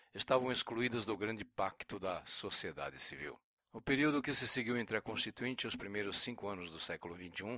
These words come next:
foi de acomodações que mal dissimularam o jogo de trocas entre os privilegiados participantes do sistema político.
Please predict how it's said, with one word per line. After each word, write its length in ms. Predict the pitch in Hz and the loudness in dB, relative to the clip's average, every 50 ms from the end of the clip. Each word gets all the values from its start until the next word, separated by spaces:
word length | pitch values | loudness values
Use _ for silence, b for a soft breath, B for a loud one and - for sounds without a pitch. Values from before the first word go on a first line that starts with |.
| - - | -8 -8
foi 160 | - - 117 | -2 0 4
de 80 | 113 110 | 4 4
acomodações 760 | 98 - 110 101 98 95 90 92 87 - - 113 120 123 - | 4 4 0 -2 0 0 0 2 0 0 0 0 0 0 0
que 140 | - - 101 | -2 -2 -4
mal 260 | 92 90 98 113 120 | -4 0 2 2 2
dissimularam 760 | 120 117 117 - - 123 113 101 95 85 85 92 98 101 101 - _ - | 2 2 0 0 0 0 -2 -6 -4 -2 0 0 0 0 -2 -6 _ -8
o 120 | - 101 | -6 -2
jogo 280 | 104 107 123 120 117 123 | 2 4 4 4 4 2
de 120 | 113 113 | 0 0
trocas 520 | - - 107 110 120 120 - - 87 82 87 | -2 2 4 6 6 6 4 0 -6 -4 -6
entre 220 | 90 85 - 95 | -8 -6 -6 -6
os 80 | 90 - | -6 -4
privilegiados 800 | - - 117 113 107 110 107 107 95 98 98 95 95 92 90 - | -4 -4 -4 -2 -2 0 0 0 2 4 4 2 2 2 -2 -2
participantes 640 | - 98 - - - - 82 - 92 90 - - | -2 -2 -2 -2 -6 -6 -4 -6 -6 -4 -4 -6
do 140 | 90 85 87 | -6 -6 -4
sistema 420 | - - 90 - - 78 73 71 - | -2 -2 -2 -2 -4 -6 -8 -8 -8
político. 500 | - 78 76 - - - - - - | -8 -6 -6 -6 -4 -4 -6 -6 -6